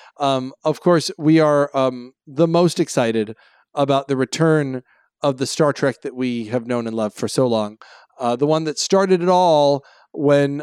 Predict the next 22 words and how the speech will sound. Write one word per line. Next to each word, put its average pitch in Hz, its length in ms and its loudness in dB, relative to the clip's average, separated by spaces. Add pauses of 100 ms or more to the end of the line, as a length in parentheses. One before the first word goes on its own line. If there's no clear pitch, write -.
uh, 135 440 0
when 139 520 -2 (100)
there 156 200 0
was 143 120 0 (120)
only 175 320 4
the 156 80 2
original 151 340 0
series 151 360 -2
to 147 120 -8
go 139 140 0
by, 135 220 2
only 165 340 0
the 147 100 -4
movies, 139 420 -2
and 127 120 -14
someone 139 260 -4
said, 143 140 0
"Hey, 147 120 2
let's 143 240 -6
turn 180 380 -4
Star 175 320 0
Trek 165 280 0